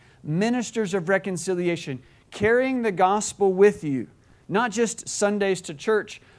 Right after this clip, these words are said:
but every day in all the paths and all the places you go. That is what it means to be a Christian and to be a follower of Christ, advancing the kingdom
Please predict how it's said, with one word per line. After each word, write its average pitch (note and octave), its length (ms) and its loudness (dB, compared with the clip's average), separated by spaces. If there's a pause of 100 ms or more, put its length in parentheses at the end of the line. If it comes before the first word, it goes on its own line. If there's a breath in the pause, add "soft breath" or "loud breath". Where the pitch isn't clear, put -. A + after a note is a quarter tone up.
but G3 240 0
every A#3+ 340 2
day F#3+ 300 2
in F#3+ 140 -4
all G#3 260 2
the A#3 100 0
paths F3+ 400 -6
and E3 100 -6
all F#3+ 180 2
the G3+ 80 -2
places F3 500 -4
you F#3 100 -4
go. F#3+ 320 0 (260 loud breath)
That G3+ 420 -2
is E3 140 -6
what F#3 140 0
it D3+ 60 -6
means F#3 340 -2
to - 120 -6
be F3+ 140 0
a F3 80 -2
Christian F3 440 -8
and D3+ 80 -6
to D#3+ 60 -6
be F3 80 -2
a E3+ 80 -2
follower F#3 380 0
of F3+ 120 -6
Christ, G3 360 -4
advancing G3+ 540 -4
the A3 80 -6
kingdom F#3 480 -6